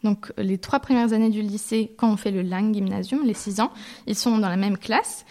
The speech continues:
Et en troisième année, il faut choisir de la quatre à six ce qu'on veut comme majeur, ce qu'on appelle un Schwerpunktfach. Donc, moi, donc, il y avait, dans mon lycée, il y avait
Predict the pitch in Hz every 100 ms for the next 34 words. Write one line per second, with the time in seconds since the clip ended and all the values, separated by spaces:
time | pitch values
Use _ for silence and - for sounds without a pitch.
0 | - - - 220 233 240 247 233 254 294
1 | 220 - 214 208 190 254 359 - - -
2 | 190 202 196 - 202 214 - 208 - -
3 | 269 - - - 226 214 240 220 208 208
4 | 202 202 170 - - - - - - 208
5 | 208 220 196 190 - 214 202 - 196 196
6 | - 165 - 202 185 - - - - -
7 | 196 208 220 233 - 196 185 - 208 185
8 | 180 175 _ _ - 185 202 240 277 254
9 | - 226 226 370 - - _ _ _ _
10 | _ - 196 208 190 175 196 190 180